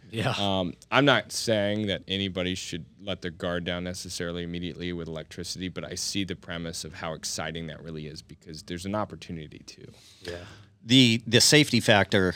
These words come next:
Speaker 3: is number one priority in our mind.
Speaker 2: It's,
Speaker 3: Um,
Speaker 2: yeah.
Speaker 3: and it should be in everybody's mind, right?
Speaker 2: Yeah.
Speaker 3: So when somebody gets into an E D A forty, they don't wanna be thinking about the batteries.
Speaker 2: No.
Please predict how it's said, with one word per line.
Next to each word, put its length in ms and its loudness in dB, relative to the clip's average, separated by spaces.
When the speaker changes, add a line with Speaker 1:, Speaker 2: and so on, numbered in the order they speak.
Speaker 3:
is 640 4
number 320 6
one 220 6
priority 580 2
in 100 0
our 140 0
mind. 340 -2
Speaker 2:
It's, 140 -2
Speaker 3:
Um, 280 6
Speaker 2:
yeah. 200 2
Speaker 3:
and 120 4
it 100 4
should 200 6
be 140 4
in 80 2
everybody's 560 0
mind, 240 0
right? 140 4
Speaker 2:
Yeah. 60 2
Speaker 3:
So 200 6
when 220 6
somebody 300 6
gets 280 6
into 380 6
an 200 6
E 200 6
D 340 4
A 20 2
forty, 380 2
they 160 4
don't 140 6
wanna 160 6
be 160 4
thinking 400 2
about 420 2
the 60 -6
batteries. 680 6
Speaker 2:
No. 200 -10